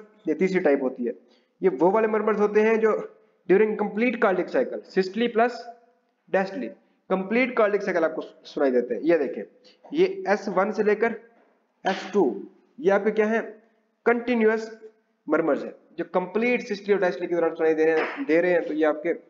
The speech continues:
continuous murmurs होते हैं। एक बार पिछला repeat कर दें, पिछला कौन सा वाला,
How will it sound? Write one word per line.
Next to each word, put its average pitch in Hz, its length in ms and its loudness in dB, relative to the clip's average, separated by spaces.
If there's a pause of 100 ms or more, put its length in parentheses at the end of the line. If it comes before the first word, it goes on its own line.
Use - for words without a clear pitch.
(480)
continuous 156 480 0 (280)
murmurs 131 300 0
होते 107 200 -10
हैं। 104 120 -16 (680)
एक 165 160 0
बार 170 140 2 (200)
पिछला 160 240 -2
repeat 151 320 -4
कर 147 140 0
दें, 147 140 -2 (1300)
पिछला 180 220 0
कौन 202 200 2
सा 202 100 0
वाला, 139 220 0